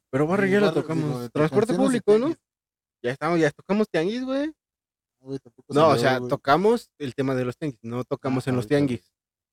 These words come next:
Speaker 2: güey. <laughs>
Speaker 1: No,
Speaker 2: Se
Speaker 1: eso está mal.
Speaker 2: pelearon, güey. <laughs>
Speaker 1: No, sales linchado, güey. No, no, no. Pero bueno, a ver, ¿es música o transporte público?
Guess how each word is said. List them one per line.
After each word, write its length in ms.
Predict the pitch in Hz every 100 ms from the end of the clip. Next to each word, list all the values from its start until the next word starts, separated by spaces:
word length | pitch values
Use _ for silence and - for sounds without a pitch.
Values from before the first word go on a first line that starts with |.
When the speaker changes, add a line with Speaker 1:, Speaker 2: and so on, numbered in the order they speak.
| _
Speaker 2:
güey. 600 | 175 175 - 208 208 294
<laughs> 0 | _ _ _ _ 131
Speaker 1:
No, 160 | 123
Speaker 2:
Se 120 | 143
Speaker 1:
eso 120 | 139 208
está 200 | 233 208
mal. 180 | 180
Speaker 2:
pelearon, 500 | 156 170 190 196 190
güey. 200 | 190 190 -
<laughs> 880 | 226 - 226 202 285 - 311 - 302 _ _ _
Speaker 1:
No, 180 | 113 120
sales 260 | 143 147 143
linchado, 520 | 127 110 101 123 139
güey. 120 | 147 185 175 139 _ - _ _ _
No, 200 | 139 147
no, 140 | 160 151
no. 160 | 139 - - - 127 _ _ _ _ _ _ _ _ -
Pero 240 | 127 123
bueno, 200 | 127 117 _ _ _ -
a 80 | 113
ver, 160 | 110 _ -
¿es 160 | 160
música 400 | 233 370 392 - 453 - _ _ _ _ -
o 80 | 131
transporte 440 | 135 147 175 160
público? 340 | 147 135 113